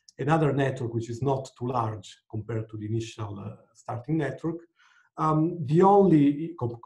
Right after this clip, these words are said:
I mean, even, uh, including entangling gates, which are, uh, I mean, less trivial, but the thing that happens is that if you try to apply Hadamard gate, which is a superposition gate,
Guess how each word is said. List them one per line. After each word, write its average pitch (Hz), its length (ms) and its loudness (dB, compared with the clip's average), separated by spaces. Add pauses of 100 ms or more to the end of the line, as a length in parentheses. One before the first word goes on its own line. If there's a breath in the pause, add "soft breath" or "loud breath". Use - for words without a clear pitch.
(120)
I 147 60 -4
mean, 135 200 -4
even, 135 300 0
uh, 120 60 -2
including 123 480 -2
entangling 113 480 -2
gates, 110 360 -4
which 98 240 -16
are, 107 240 -10
uh, - 800 -20
I 107 40 -10
mean, 95 140 -14
less 113 240 -10
trivial, 147 420 -2 (520 loud breath)
but 160 300 2
the 165 80 2
thing 196 220 2
that 156 160 2
happens 143 340 0
is 127 100 -4
that 127 140 -2
if 123 160 -6
you 147 60 0
try 139 180 0
to 120 80 -4
apply 117 240 -4
Hadamard 127 440 -4
gate, 113 220 -4
which - 140 -18
is 107 120 -12
a 98 40 -10
superposition 113 760 -8
gate, 139 320 -2